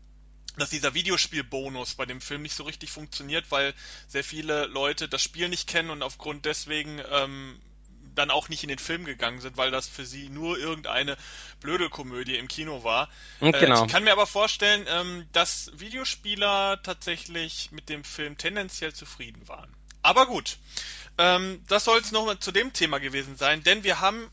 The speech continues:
Speaker 1: jetzt wirklich auch Empfehlungen. Zumindest
Speaker 2: Mhm.
Speaker 1: von meiner Seite sind's auf jeden Fall knallharte Empfehlungen. Äh, bei Mike wird, wird, <laughs> wird sich gleich noch zeigen, was das so genau ist.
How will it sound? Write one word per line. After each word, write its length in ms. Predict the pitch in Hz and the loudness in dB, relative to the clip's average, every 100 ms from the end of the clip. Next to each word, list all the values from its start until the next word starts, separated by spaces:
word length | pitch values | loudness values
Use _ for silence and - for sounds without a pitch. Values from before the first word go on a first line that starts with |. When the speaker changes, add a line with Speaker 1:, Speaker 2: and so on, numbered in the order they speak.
| - | -4
Speaker 1:
jetzt 420 | 170 196 - 151 | -2 -2 -6 -8
wirklich 380 | 170 208 - - | -8 -6 -6 -2
auch 260 | 156 165 - | -2 -4 -6
Empfehlungen. 640 | 156 156 190 202 135 113 - - - - - - - - | -6 -4 -2 -2 -4 -8 -16 -20 -20 -20 -20 -12 -10 -8
Zumindest 340 | 170 185 135 | 0 4 6
Speaker 2:
Mhm. 40 | 123 | 6
Speaker 1:
von 120 | 180 | 8
meiner 280 | 175 214 202 | 8 10 8
Seite 240 | 202 196 | 6 4
sind's 240 | 185 202 | -2 -6
auf 160 | 160 156 | -6 -6
jeden 220 | 170 233 | -4 -6
Fall 180 | - 196 | -2 -2
knallharte 560 | - 185 185 180 - 151 | 0 0 2 2 0 -4
Empfehlungen. 560 | 156 180 170 143 185 - - - - - | -10 -6 -6 -6 -10 -16 -18 -18 -10 -2
Äh, 240 | 156 160 | 0 2
bei 120 | 156 | 2
Mike 280 | 151 180 202 | 4 4 4
wird, 120 | 190 - - 165 | -4 -6 -14 -6
wird, 140 | 180 - | -6 -4
<laughs> 360 | 165 - 202 - | -8 -2 0 0
wird 200 | 214 - | -2 -2
sich 160 | 202 | -4
gleich 160 | - 175 | -2 0
noch 140 | 175 | 0
zeigen, 320 | - 160 190 143 | 2 2 2 -2
was 140 | 139 | -6
das 140 | 143 | -6
so 200 | - 139 139 - | -10 -12 -14 -10
genau 320 | 147 135 131 | -6 -4 -2
ist. 220 | 127 135 | 0 0